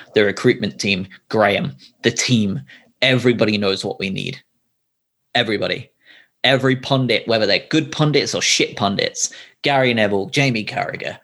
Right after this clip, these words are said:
the crap ones, you know, the U S, the ones that are over here in the U S, N B C Sports, Tim Howard, Joker, absolute idiot on, on analysis, but he knows we need a striker.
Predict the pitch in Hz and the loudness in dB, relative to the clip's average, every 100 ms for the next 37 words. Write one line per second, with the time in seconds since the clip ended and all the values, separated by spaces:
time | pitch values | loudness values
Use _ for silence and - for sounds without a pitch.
0 | _ _ _ _ _ - - 151 - - | _ _ _ _ _ -6 -2 0 0 -2
1 | 92 82 - - - - - 131 110 98 | -6 -6 -6 -8 -8 -18 -4 0 0 -2
2 | - _ _ _ _ _ _ - 117 117 | -8 _ _ _ _ _ _ -8 -2 2
3 | 135 127 - - 113 127 127 - 120 120 | 4 4 0 -4 0 0 0 2 4 4
4 | 117 123 117 107 113 110 - - 113 113 | 4 4 4 4 2 2 0 -4 -4 -2
5 | 110 131 113 - 90 80 - - 135 113 | -4 -6 -8 -6 -6 -4 -6 -4 -2 0
6 | 104 85 85 - _ - 170 156 131 - | 0 0 -2 -6 _ -4 0 0 -2 -8
7 | - - 196 190 190 170 - - 202 139 | -6 -2 -2 -2 0 0 -2 0 0 2
8 | 98 - _ 113 104 - 107 104 98 87 | -2 -4 _ -2 -2 -2 -2 -2 -2 -2
9 | 101 - - - - - - 131 127 139 | -4 -6 -4 -6 -8 -8 0 2 4 2
10 | 131 123 107 - 135 165 160 | 0 -2 -2 2 2 2 0